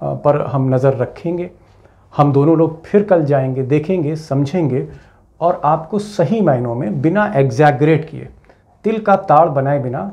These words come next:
जो असली चीज़ है और, अ, एक अनुभवी, अ, team आप कह सकते हैं, मैं दावा कर सकता हूँ कि हम लोग इतने साल से, अ, law and order की situation पर नज़र रख रहे हैं।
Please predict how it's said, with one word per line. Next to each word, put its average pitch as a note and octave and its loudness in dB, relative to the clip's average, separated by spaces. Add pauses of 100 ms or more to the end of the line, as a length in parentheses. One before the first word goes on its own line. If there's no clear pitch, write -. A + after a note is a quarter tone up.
जो D#3 -8 (100)
असली G#3 -4
चीज़ C#3+ -4
है F#3 -4 (140)
और, C3+ -4 (340)
अ, - -2
एक D#3 -2
अनुभवी, E3 4
अ, - -18 (300)
team F3 -4
आप C#3 -2
कह D#3+ 2
सकते D3 -4
हैं, C3 -4
मैं B2+ -2
दावा C3 4
कर D3+ -2
सकता C3 -10
हूँ D3 -8 (380)
कि - -10
हम C3 -4
लोग C3+ 0
इतने C3+ 0
साल C3 0
से, C3 -4
अ, B2 -6
law B2 -2
and B2+ 0
order A#2+ -4
की D#3 -6
situation B2 -6
पर A#2 -4
नज़र A#2+ -2
रख A#2 -6
रहे C#3 2
हैं। A#2+ -6